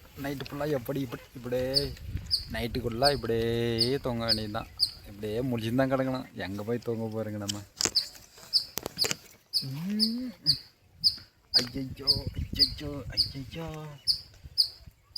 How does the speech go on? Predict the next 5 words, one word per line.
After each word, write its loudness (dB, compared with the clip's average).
இப்ப -4
பார்த்தீங்கன்னா, 2
உச்சா 4
வேற 6
வருது. 2